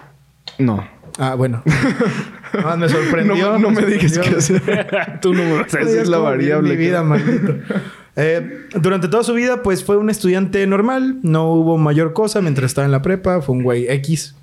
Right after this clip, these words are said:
Speaker 2: totalmente X. Estudió matemáticas en la universidad, ya que era una persona bastante hábil para los números, pero dejó la carrera, ya que, pues, lo más importante para él era el networking. Ese güey sabía que iba a ser alguien en la vida relacionándose con otras personas.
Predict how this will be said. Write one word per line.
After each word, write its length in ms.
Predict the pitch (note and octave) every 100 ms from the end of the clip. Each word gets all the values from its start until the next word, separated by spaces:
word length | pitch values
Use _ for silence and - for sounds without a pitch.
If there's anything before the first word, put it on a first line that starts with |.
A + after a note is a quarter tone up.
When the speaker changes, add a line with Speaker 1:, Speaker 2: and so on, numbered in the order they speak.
| -
Speaker 2:
totalmente 640 | A#2+ D3 C#3 C3+ C3 C3 B2
X. 300 | D#3+ D3 - - - -
Estudió 300 | C#3+ C#3 C#3+
matemáticas 640 | D3+ D3 C#3+ C#3 D3 C#3 C3+
en 60 |
la 60 | C#3
universidad, 440 | C#3 C#3 G3+ G#3+
ya 140 | F3+ C#3+
que 80 | D3+
era 60 |
una 120 | D3
persona 280 | C#3 C3 C3+
bastante 440 | B2+ D3 C#3 E3 -
hábil 240 | F#3+ F#3
para 160 | E3 C#3
los 120 | D#3
números, 340 | G3 F#3 D3+ -
pero 160 | C#3
dejó 180 | C3+ D3
la 120 | D3+
carrera, 420 | D3+ F3+ E3+ C#3 C#3 - - - - - -
ya 300 | C#3+ E3+ F3
que, 180 | F#3
pues, 480 | D3 D#3 D#3 D3 C#3
lo 140 | D3+ D3
más 160 | D#3
importante 380 | F#3 D#3+ D#3+ E3+
para 320 | D3+ C#3+ C#3
él 160 | E3 F#3+
era 200 | D#3 F3
el 260 | - C#3 C#3
networking. 680 | D#3 D3+ C3 A#2+ - A2+ G#2+ - _ _
Ese 140 | C3+ D#3+
güey 160 | D#3+
sabía 340 | D3+ D3+ D#3 C3+
que 380 | D#3 D#3+ D#3+ -
iba 180 | D#3+ D3
a 20 |
ser 220 | C#3+ C#3+ D3
alguien 380 | C#3+ D3+ D#3 D3
en 80 | C3+
la 80 | C3
vida 220 | E3+ F#3
relacionándose 720 | D#3 C3+ C3 C3+ C#3+ C#3 C#3
con 220 | B2 C#3
otras 360 | C#3 C3 C#3 C3+
personas. 560 | C3 A2+ A2+ G#2 G2+